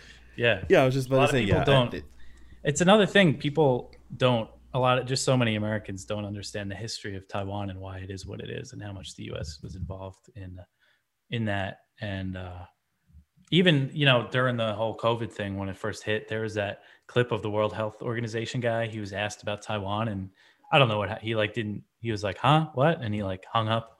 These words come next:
Speaker 1: <laughs> because
Speaker 2: Right.
Speaker 1: Taiwan isn't recognized as a country. But the U-, you know, the U S doesn't recognize Taiwan as a country. And I think a lot of Americans didn't realize that. I,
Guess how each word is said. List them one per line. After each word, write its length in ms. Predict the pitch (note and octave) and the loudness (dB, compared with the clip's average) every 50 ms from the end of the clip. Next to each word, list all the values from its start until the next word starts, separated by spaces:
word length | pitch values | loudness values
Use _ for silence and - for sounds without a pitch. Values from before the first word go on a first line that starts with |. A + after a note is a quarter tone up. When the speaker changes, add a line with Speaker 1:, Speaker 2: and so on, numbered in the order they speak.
| - - | -20 -14
Speaker 1:
<laughs> 640 | - C3+ - - - _ _ - - - - _ - | -12 -10 -10 -10 -12 _ _ -20 -20 -20 -16 _ 0
because 400 | A#2+ - - B2 A2+ G#2+ G#2 - | 0 4 6 4 4 4 2 -4
Speaker 2:
Right. 460 | F2+ F2 - _ _ _ _ _ - | -6 -8 -10 _ _ _ _ _ 2
Speaker 1:
Taiwan 380 | - A#2 A2 G#2 G#2+ A2 A2 A2+ | 4 4 6 6 6 4 4 4
isn't 180 | G#2 G2+ A2+ | 0 -2 -4
recognized 460 | A2 G#2 G2+ - A2+ A2 G#2+ G#2+ F#2+ F#2+ | -4 -6 -4 -4 -6 -6 -6 -6 -6 -8
as 80 | F#2 | -12
a 40 | - | -14
country. 460 | - - G#2+ G#2+ - C#3+ - - C#3 - - - - - _ _ _ _ _ _ - _ _ - | -12 -12 -12 -10 -8 -8 -10 -10 -10 -14 -20 -20 -20 -20 _ _ _ _ _ _ -20 _ _ -8
But 120 | - B2+ | -8 -4
the 80 | - B2 | -2 2
U-, 140 | B2+ D#3 E3 E3 | 2 2 2 2
you 140 | D3 B2+ | 0 2
know, 240 | A#2+ A2 G2+ G2+ - - _ | 2 2 2 0 -4 -10 _
the 100 | - A#2 | -8 -6
U 260 | A2+ A#2 C3 C3+ C3+ | -2 0 2 6 8
S 220 | C#3 D3 C#3 - - | 6 6 6 0 0
doesn't 260 | - A#2 A2+ G#2 G#2+ | 0 0 0 0 0
recognize 440 | G#2+ G#2 G2+ - G2 G2 G2 F#2+ - | -2 -4 -4 -4 -6 -4 -4 -6 -6
Taiwan 320 | - G2+ G2 G2 G2+ G#2 A#2+ | -6 -6 -6 -4 -6 -8 -8
as 80 | A#2 | -10
a 40 | A#2+ | -10
country. 320 | - G#2+ G#2+ - - - | -8 -8 -10 -8 -8 -10
And 80 | G#2+ G#2+ | -8 -4
I 100 | A2 B2 | -4 -4
think 220 | - - D#3+ D3+ - | -4 -4 -8 -6 -2
a 60 | E3 | 0
lot 160 | E3+ F3+ F3+ E3+ | 2 4 4 4
of 80 | C#3 | 2
Americans 480 | A#2+ A#2 B2+ C3+ C3+ C3+ C3+ A#2+ - A#2+ | 0 2 2 2 2 2 0 -4 -4 -4
didn't 320 | C3 C3+ B2+ B2+ B2 - - _ _ _ _ _ _ - | -2 -2 -2 -2 -4 -6 -12 _ _ _ _ _ _ -8
realize 420 | G#2+ C#3 F#3 F#3+ A2 F#2 F#2 F#2 | -6 -2 0 0 0 -2 -4 -8
that. 220 | - G2 - - - _ _ | -12 -12 -12 -12 -18 _ _
I, 140 | - A#2 | -8 -8